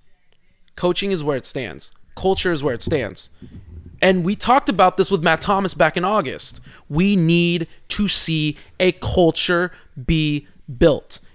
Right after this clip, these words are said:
And when you're five and sixteen and you lose games in this manner and you just sit on it, and I don't see any improvement next game, or they don't come out with any fire, or come out flat in Phoenix, which they're gonna, which they're gonna play against on Friday.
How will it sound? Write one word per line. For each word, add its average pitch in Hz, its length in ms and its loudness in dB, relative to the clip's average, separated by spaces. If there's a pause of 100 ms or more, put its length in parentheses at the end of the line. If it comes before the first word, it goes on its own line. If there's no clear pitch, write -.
(140)
And 160 120 -2
when 160 140 0
you're 151 120 -2
five 160 420 2
and 190 140 -2
sixteen - 600 -4
and 156 120 -4
you 151 100 0
lose 170 300 0
games 185 320 2
in 151 120 -2
this 151 200 0
manner 160 480 0 (760)
and 170 140 2
you 165 120 0
just - 400 -2 (540)
sit - 360 4
on 151 180 4
it, 120 200 -4 (580)
and 147 100 0
I 151 80 2
don't 165 280 0
see 180 200 -2
any 170 140 2
improvement 160 460 -2
next 165 220 -2
game, 185 200 2
or 160 80 4
they 156 100 2
don't 156 160 -2
come 180 120 0
out 160 100 2
with 151 80 -4
any 151 140 -2
fire, 147 760 -2 (500)
or 135 100 -8
come - 160 -2
out 127 120 -4
flat 165 360 2
in 170 60 -6
Phoenix, 202 500 -2
which 151 140 -4
they're 151 100 0
gonna, 139 200 -4 (180)
which 156 320 -2
they're 156 100 -2
gonna 151 140 0
play 156 280 0
against 143 320 -4
on 123 120 -4
Friday. 151 440 0